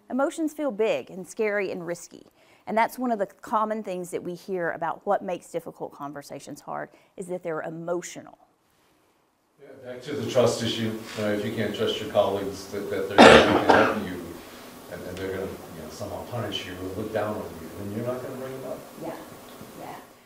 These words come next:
Speaker 1: So the other thing that we hear really frequently is relationship feels at risk, right? The emotions are big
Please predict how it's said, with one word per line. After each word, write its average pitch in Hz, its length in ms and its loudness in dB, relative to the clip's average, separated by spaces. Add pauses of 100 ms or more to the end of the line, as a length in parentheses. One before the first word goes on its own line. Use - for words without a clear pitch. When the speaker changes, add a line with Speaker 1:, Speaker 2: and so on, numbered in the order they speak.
Speaker 1:
So - 140 -6
the - 220 2
other 233 220 4
thing 240 180 -2
that 202 120 -4
we 180 100 -4
hear 165 200 -4
really 175 460 0
frequently 175 540 -4
is 175 280 -10
relationship 170 800 -6
feels 147 360 -8
at 135 120 -8
risk, - 440 -14 (920)
right? 160 280 -10 (280)
The 190 140 0
emotions 196 680 4
are 160 160 2
big 196 680 -2